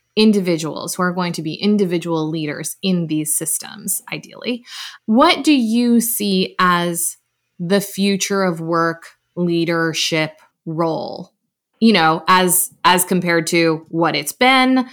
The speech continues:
or just in terms of what you think is ideal? What do you want these people to be thinking,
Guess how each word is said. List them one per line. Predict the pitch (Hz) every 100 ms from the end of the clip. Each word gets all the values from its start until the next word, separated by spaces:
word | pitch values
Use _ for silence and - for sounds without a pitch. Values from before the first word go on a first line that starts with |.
| - -
or | 254 254
just | 226 233 -
in | 190 180
terms | 196 196 180
of | 165
what | 170
you | 170
think | 170 170
is | 160 156
ideal? | 160 147 147 151 - 185 _ _ _ -
What | 196 214
do | 233
you | 240
want | 202 180 170
these | 185 175
people | 175 180 170 170 160 156 - -
to | 196
be | 175 170 160 156 - _ -
thinking, | - 247 240 226 214 208